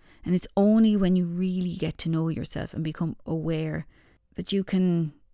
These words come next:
answer these questions honestly. There's so much beauty and joy and connection and love on the other side of this story you keep telling yourself. But become a magnet for those things.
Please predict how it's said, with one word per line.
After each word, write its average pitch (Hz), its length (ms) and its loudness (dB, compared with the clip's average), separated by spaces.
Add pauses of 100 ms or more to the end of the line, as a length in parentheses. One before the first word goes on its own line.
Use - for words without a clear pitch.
(160)
answer 175 360 -2
these 165 200 -8
questions - 560 -6 (100)
honestly. - 640 -8 (380)
There's 170 160 -2
so 208 220 4
much 226 300 2
beauty 180 720 0 (280)
and 156 220 -2
joy 170 500 2
and 156 140 -6
connection 165 560 -2
and 160 160 -2
love 156 320 -4
on 165 160 -2
the 165 160 -4
other 147 200 -4
side 156 280 -6
of 156 100 -10
this 147 140 -8
story 156 420 -6
you 156 140 -8
keep 160 220 -8
telling 147 300 -6
yourself. - 380 -8 (640)
But - 80 -20
become 226 360 2
a 214 60 4
magnet 202 520 0
for 180 120 -6
those 180 380 0
things. - 480 -12